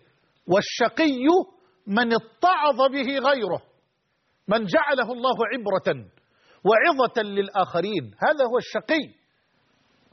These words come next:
أما السعيد هو الذي يأخذ العظة والعبرة من الآخرين ويستفيد ويتعلم. فهل أخذنا العظة؟ هل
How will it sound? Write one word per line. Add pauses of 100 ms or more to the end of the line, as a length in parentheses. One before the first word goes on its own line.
(300)
أما
السعيد (600)
هو
الذي
يأخذ
العظة (580)
والعبرة (440)
من
الآخرين (480)
ويستفيد (280)
ويتعلم. (380)
فهل
أخذنا
العظة؟ (960)
هل